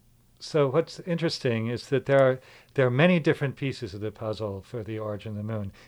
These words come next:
It's like a whodunit or a jigsaw puzzle. You've got all these pieces you've got to fit together. One of the pieces is that, uh, the, the moon is very large for,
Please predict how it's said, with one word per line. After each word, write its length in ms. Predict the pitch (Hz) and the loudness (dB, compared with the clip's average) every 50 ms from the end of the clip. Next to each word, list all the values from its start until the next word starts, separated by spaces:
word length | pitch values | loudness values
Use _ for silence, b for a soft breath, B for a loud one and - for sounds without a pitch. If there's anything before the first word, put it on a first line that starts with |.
| b - | b -8
It's 160 | 123 - - | -6 0 4
like 220 | 143 139 135 - | 6 6 6 4
a 60 | 139 | 0
whodunit 640 | 117 - 135 135 131 135 127 127 127 127 123 123 127 | -4 -4 -4 -2 2 2 2 2 2 0 0 -2 -2
or 120 | 123 113 110 | -6 -6 -6
a 60 | 110 | -6
jigsaw 460 | 101 - 120 117 107 - - 120 110 | -4 -2 -4 -4 -4 -2 -2 -2 -2
puzzle. 360 | 104 - 113 104 95 98 98 98 | -2 -6 -8 -8 -8 -8 -8 -8
You've 140 | 104 98 | -10 -8
got 180 | - 117 113 117 | -6 -6 -6 -4
all 180 | 120 123 139 143 | -2 0 0 0
these 160 | 151 139 - | 0 -4 -6
pieces 380 | - - 127 120 - 123 104 | -6 -6 -6 -6 -6 -8 -12
you've 80 | 110 104 | -10 -6
got 200 | - 113 107 - | -6 -6 -6 -6
to 60 | - 117 | -8 -16
fit 220 | - - 110 - | -14 -14 -14 -14
together. 480 | - - - 120 117 113 107 101 95 B B B B B B B B B B B B B | -14 -10 -6 -4 -4 -4 -4 -6 -8 B B B B B B B B B B B B B
One 200 | - 131 139 147 | 4 6 6 6
of 100 | 165 165 | 6 4
the 80 | 170 151 | 2 0
pieces 520 | - 139 127 123 - - 131 123 117 - | 0 0 0 0 0 2 2 2 0 0
is 400 | 131 143 117 113 110 110 104 - - b b b b b b | -4 -4 -2 0 0 0 -2 -4 -10 b b b b b b
that, 320 | - 123 113 113 110 - 123 | -2 0 0 0 0 -2 -4
uh, 100 | 117 110 | -4 -2
the, 220 | 104 117 120 143 - - _ - | -2 -2 -2 -2 -4 -10 _ -8
the 140 | 113 120 120 | -4 -2 0
moon 180 | 123 135 139 | 2 2 2
is 120 | 127 117 - | 2 2 2
very 200 | 127 127 120 117 | 4 6 6 6
large 540 | 113 120 120 120 113 104 95 90 - - - - 180 - _ | 8 8 8 8 6 4 0 -4 -12 -16 -14 -16 -18 -18 _
for, 400 | - - 123 113 113 120 123 | 0 2 2 2 2 0 -4